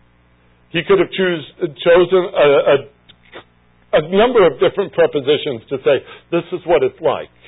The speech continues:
This is what it means." But he chose this one on purpose because this is where it's at. In Jesus Christ. The love of God comes to you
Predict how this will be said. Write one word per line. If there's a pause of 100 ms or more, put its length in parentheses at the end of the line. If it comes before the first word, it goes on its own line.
(260)
This
is
what
it
means." (400)
But
he
chose (100)
this
one
on
purpose (100)
because (380)
this
is
where
it's
at. (1800)
In (280)
Jesus (380)
Christ. (2500)
The
love
of
God
comes
to
you